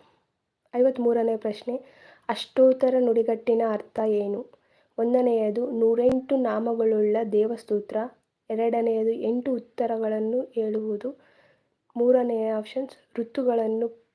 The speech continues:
ಪಠಿಸುವುದು, ನಾಲ್ಕನೇ ಆಪ್ಷನ್ಸ್ ಅಷ್ಟಕ್ಕೆ ಸೀಮಿತವಾಗಿ ಉತ್ತರಿಸುವುದು. ಐವತ್ಮೂರನೆಯ ಪ್ರಶ್ನೆಗೆ ಅಷ್ಟೋತ್ತರ ನುಡಿಗಟ್ಟಿನ ಅರ್ಥ ಏನೆಂದು ಕೇಳಿದ್ದಾರೆ. ಅಯ-,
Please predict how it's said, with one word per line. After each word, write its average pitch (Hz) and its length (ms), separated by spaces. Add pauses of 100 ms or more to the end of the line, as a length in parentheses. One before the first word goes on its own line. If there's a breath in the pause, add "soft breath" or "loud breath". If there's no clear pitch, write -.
(200)
ಪಠಿಸುವುದು, 226 680
ನಾಲ್ಕನೇ 226 580
ಆಪ್ಷನ್ಸ್ 214 460 (220)
ಅಷ್ಟಕ್ಕೆ - 880
ಸೀಮಿತವಾಗಿ 233 1040
ಉತ್ತರಿಸುವುದು. 214 920 (2000 soft breath)
ಐವತ್ಮೂರನೆಯ 277 800
ಪ್ರಶ್ನೆಗೆ 220 580 (160)
ಅಷ್ಟೋತ್ತರ 277 680
ನುಡಿಗಟ್ಟಿನ 240 680
ಅರ್ಥ 214 300 (120)
ಏನೆಂದು 254 400
ಕೇಳಿದ್ದಾರೆ. 214 580
ಅಯ-, - 380